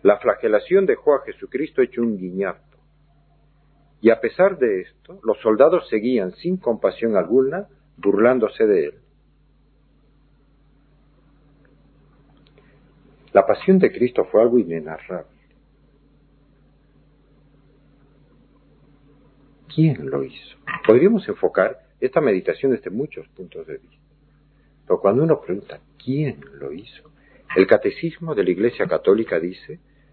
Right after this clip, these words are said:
en el punto quinientos noventa y siete y noventa y ocho, "No fueron los judíos, sino fueron los pecadores, judíos, cristianos y todos. Por cada uno de nosotros pecadores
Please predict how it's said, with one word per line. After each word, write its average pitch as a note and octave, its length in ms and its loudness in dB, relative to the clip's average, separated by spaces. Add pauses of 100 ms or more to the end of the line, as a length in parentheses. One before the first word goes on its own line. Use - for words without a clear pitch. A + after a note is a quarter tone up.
(140)
en F2+ 160 2
el - 160 4
punto F#2 520 2 (120)
quinientos G2+ 640 0
noventa E2+ 340 2
y E2 60 -2
siete - 320 0
y - 20 4
noventa D#2 380 -2
y D#2 120 -4
ocho, - 240 -14 (600)
"No C#3 260 4
fueron G#2+ 560 0
los C#3 200 -2 (100)
judíos, F2+ 720 -12 (640)
sino C#3+ 260 2
fueron E3 400 2 (300)
los B2 340 2
pecadores, G2+ 600 0
judíos, D3+ 580 -6
cristianos B2 680 -8
y F#2 80 -8
todos. D#2+ 360 -4 (680)
Por A#2 360 2
cada G3 260 -2
uno C#3+ 300 -4
de G#2 60 -4
nosotros A2 580 -8
pecadores A#2+ 600 -4